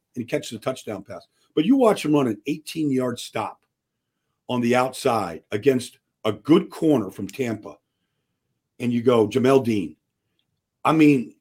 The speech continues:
I haven't seen a receiver go that fast, maybe Tyreek Hill. Like, it, it looks like that type of speed and that type of ability to stop.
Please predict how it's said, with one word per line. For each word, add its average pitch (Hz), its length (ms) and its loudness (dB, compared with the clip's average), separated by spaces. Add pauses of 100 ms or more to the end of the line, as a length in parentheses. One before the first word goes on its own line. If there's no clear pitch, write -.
(160)
I 147 160 4
haven't 226 140 4
seen 170 240 2
a 123 80 4
receiver 135 520 4
go 120 220 4
that 127 260 2
fast, 135 500 0
maybe 151 260 4
Tyreek 127 420 0
Hill. 135 300 -4 (420)
Like, 135 320 2
it, 151 160 8
it 175 200 6
looks 233 180 4
like 147 240 4
that 185 200 4
type 196 220 4
of 160 100 -2
speed 170 460 2
and 135 80 2
that 151 180 2
type 147 220 0
of 135 80 2
ability 135 380 6
to 110 40 -4
stop. 107 400 -6